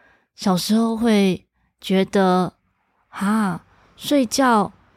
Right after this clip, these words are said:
就做梦啊，又没有做什么，这样子好浪费时间哦。但我也不是多么珍惜时间的人，我也是会做很多耍废的事情。如果有听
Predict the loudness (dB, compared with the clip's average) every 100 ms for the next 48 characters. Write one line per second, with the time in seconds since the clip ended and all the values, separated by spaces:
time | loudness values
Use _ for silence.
0 | _ _ -4 -2 2 2 2 2 4 2
1 | 2 2 2 2 0 0 0 -4 -6 -10
2 | -14 _ _ _ _ _ 0 2 2 2
3 | 2 2 0 0 -2 -4 -2 -2 -4 -8
4 | -14 _ -20 -20 _ _ _ _ _ -2
5 | 0 2 2 0 0 2 0 0 -2 2
6 | 2 2 2 0 -6 _ -2 -2 0 -4
7 | -4 -2 -2 -2 -2 0 0 0 -2 -4
8 | -10 -10 -14 -2 0 2 0 0 0 0
9 | 2 2 0 0 -2 -2 -6 -4 -2 -2
10 | -4 -6 -8 -10 -12 -14 -18 _ _ _
11 | _ _ _ _ _ _ -2 -2 0 0
12 | 2 0 -4 _ -2 -2 -2 -6 -2 0
13 | 0